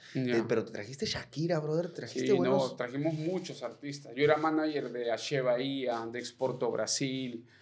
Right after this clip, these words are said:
Speaker 1: Tuve mucho tiempo, hasta los veinticuatro años que me gradué.
Speaker 2: ¿Y era un buen negocio?
Speaker 1: Nos, a unos nos iba bien y a otros nos iba mal, en realidad.
Speaker 2: Era, era
Speaker 1: Pero
Speaker 2: un negocio de
Speaker 1: nos
Speaker 2: bastante
Speaker 1: permitía subsistir.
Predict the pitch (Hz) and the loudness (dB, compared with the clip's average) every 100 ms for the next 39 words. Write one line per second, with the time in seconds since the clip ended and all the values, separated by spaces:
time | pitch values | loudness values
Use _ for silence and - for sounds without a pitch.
0 | - - _ - 127 135 143 156 143 143 | -20 -20 _ -6 -2 2 4 4 4 2
1 | 143 - - - - 123 123 120 131 131 | 2 2 -4 -4 0 2 2 2 0 0
2 | - - 151 156 170 165 165 175 - 135 | -6 2 4 6 6 6 6 0 0 -2
3 | 123 117 113 110 123 147 208 - - 127 | 0 0 0 0 2 2 2 -2 2 4
4 | 151 151 151 170 143 139 - - - - | 6 6 4 6 4 4 0 -4 -8 -20
5 | _ _ _ _ _ _ _ - 147 139 | _ _ _ _ _ _ _ 2 4 6
6 | 131 156 190 185 165 156 143 165 156 156 | 6 6 6 2 4 2 6 8 8 8
7 | 175 170 127 131 147 143 143 139 117 113 | 6 6 4 2 2 2 2 4 4 4
8 | 95 82 110 110 107 90 - - 135 170 | 2 0 -2 -4 -2 -2 -4 2 6 6
9 | 170 135 151 147 143 139 131 123 175 147 | 4 8 10 12 12 12 10 10 10 10
10 | 139 156 143 147 143 156 160 160 143 - | 8 8 8 8 8 4 4 2 -2 -4
11 | - - 135 - | -6 -2 -2 -2